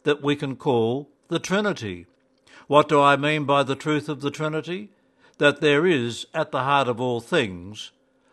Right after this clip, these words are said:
a perfect love. Who could believe it in a world so often loveless, and where love is often threatened and violated, there is,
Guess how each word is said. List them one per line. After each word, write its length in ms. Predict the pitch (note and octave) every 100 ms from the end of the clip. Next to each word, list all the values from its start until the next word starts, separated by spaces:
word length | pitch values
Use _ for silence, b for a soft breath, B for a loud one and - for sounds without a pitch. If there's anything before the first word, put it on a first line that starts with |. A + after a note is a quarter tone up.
| _
a 80 | -
perfect 640 | - F#3 D3+ D3 A2 - -
love. 600 | C#3+ C3 E2+ E2 - - _ _ _ _ _ _ b b b b b
Who 180 | F#3 A3+
could 220 | G3 D3+
believe 500 | C#3 D3 D3+ C3+ A#2+
it 180 | B2 - b
in 160 | b C#3
a 80 | C3
world 420 | B2 C#3 C3+ A#2+
so 280 | - D3 C3+
often 400 | D3+ D#3 C#3+ A#2+
loveless, 640 | D3 D3+ A2 F#2 - - - b b
and 140 | C3
where 180 | C3 C3+
love 300 | B2+ D3+ C3
is 220 | B2+ A2+
often 400 | - D#3 - C3+
threatened 460 | A#2 - D#3 - A#2
and 140 | A#2
violated, 680 | A2 C#3 C#3 B2+ A#2+ A#2 A#2 - b b
there 280 | C#3 C3+ D3
is, 280 | D3 A#2